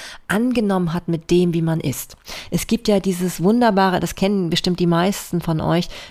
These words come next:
dieses wunderbare Gelassenheitsgebet von Reinhold Niebuhr. Das heißt, „Gott gebe mir die Gelassenheit,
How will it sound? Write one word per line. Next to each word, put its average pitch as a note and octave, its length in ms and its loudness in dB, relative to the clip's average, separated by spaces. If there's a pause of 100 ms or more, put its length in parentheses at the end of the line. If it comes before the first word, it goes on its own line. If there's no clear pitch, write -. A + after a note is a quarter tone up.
dieses E3+ 280 0
wunderbare F3 640 4
Gelassenheitsgebet D3+ 1300 0
von D3+ 220 0
Reinhold C#3+ 480 0
Niebuhr. C3+ 580 0 (640)
Das - 180 2
heißt, F3 280 0
„Gott - 260 0
gebe F#3 260 4
mir E3+ 120 4
die D#3+ 100 0
Gelassenheit, D#3 640 0